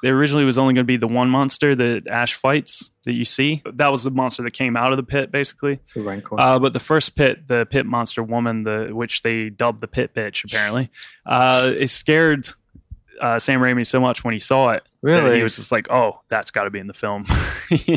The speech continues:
Speaker 1: was
Speaker 2: Like, I
Speaker 1: convinced.
Speaker 2: fucking forgot I was making
Speaker 1: Yeah.
Speaker 2: a horror movie. <laughs>
Speaker 1: Yeah. Um, but speaking of pit monsters,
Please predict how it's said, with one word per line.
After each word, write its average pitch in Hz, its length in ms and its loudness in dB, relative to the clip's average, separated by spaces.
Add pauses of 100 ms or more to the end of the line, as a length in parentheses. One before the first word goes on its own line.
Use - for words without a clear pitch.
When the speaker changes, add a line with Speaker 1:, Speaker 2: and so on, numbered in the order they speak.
Speaker 1:
was 165 220 -2
Speaker 2:
Like, 143 200 0
I 143 40 4
Speaker 1:
convinced. 113 200 0
Speaker 2:
fucking 131 280 2
forgot 123 380 0
I - 40 2
was 107 80 -6
making 113 240 2
Speaker 1:
Yeah. 113 220 4
Speaker 2:
a 107 40 2
horror 123 180 4
movie. 110 240 0 (300)
<laughs> - 260 -8
Speaker 1:
Yeah. 113 260 2
Um, 131 680 2
but 143 200 6
speaking 165 300 0
of 117 60 0
pit 135 160 2
monsters, 110 480 2